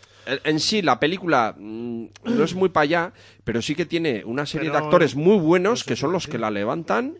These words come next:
Speaker 1: y al final hacen que, que, joder, cada escena pues sea un escenón, ¿no? Porque con estos monstruos ahí en, en pantalla,
Speaker 2: Ujú.
Speaker 1: pues, eh, todo mola.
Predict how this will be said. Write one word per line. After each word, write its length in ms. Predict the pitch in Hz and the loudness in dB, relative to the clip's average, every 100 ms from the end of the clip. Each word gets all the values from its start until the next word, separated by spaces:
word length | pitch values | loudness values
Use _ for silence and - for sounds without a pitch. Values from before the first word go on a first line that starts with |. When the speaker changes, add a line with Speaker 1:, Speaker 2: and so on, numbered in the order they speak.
| - | -12
Speaker 1:
y 240 | 104 107 | -6 -4
al 120 | 101 101 | -4 -4
final 340 | 107 113 147 | -6 -4 -4
hacen 220 | 135 151 | -4 -4
que, 160 | 156 110 | -4 -6
que, 80 | 98 | -8
joder, 240 | - 113 | -10 -10
cada 220 | 101 85 | -8 -10
escena 400 | - - 113 160 - - - _ | -10 -8 -4 -4 -6 -20 -20 _
pues 160 | 107 92 | -12 -6
sea 100 | 123 | -4
un 100 | 156 | -4
escenón, 460 | - 107 120 131 | -6 -6 -4 -2
¿no? 120 | 98 | -4
Porque 220 | 147 98 90 | -6 -8 -8
con 300 | 95 90 107 | -10 -8 -8
estos 260 | - 135 | -4 -4
monstruos 460 | 123 131 - 117 117 | -4 -6 -6 -8 -6
ahí 160 | 110 | -4
en, 280 | 113 107 101 107 | -4 -6 -10 -10
en 100 | 107 | -8
pantalla, 540 | 110 104 113 135 196 _ - - | -8 -6 -2 -2 -4 _ -20 -18
Speaker 2:
Ujú. 180 | 143 131 | -16 -12
Speaker 1:
pues, 160 | 107 - | -14 -10
eh, 320 | 92 98 101 98 | -8 -8 -6 -2
todo 220 | 151 110 | -2 0
mola. 300 | 143 101 | -2 -6